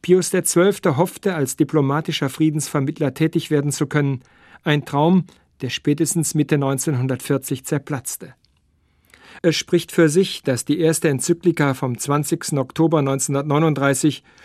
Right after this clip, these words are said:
nur von wenigen deutschen Kanzeln verlesen wurde. Für den Historiker John Conway liegt der Grund auf der Hand.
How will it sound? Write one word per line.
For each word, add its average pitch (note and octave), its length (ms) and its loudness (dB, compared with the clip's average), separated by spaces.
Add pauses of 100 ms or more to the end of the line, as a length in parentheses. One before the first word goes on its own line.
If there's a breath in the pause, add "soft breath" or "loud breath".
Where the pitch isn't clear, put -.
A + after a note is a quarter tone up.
(220 loud breath)
nur D#3 200 6
von D3+ 260 0
wenigen D#3+ 500 4
deutschen C#3+ 480 0
Kanzeln C3+ 520 -2
verlesen D3 500 2
wurde. A#2 260 0 (720 soft breath)
Für C#3+ 120 -2
den B2+ 140 0
Historiker D#3 800 2
John C3 320 0
Conway D#3 560 2 (300 soft breath)
liegt C3 260 2
der B2 140 2
Grund C#3+ 580 0
auf C3+ 180 -2
der D3+ 160 2
Hand. D3 380 -6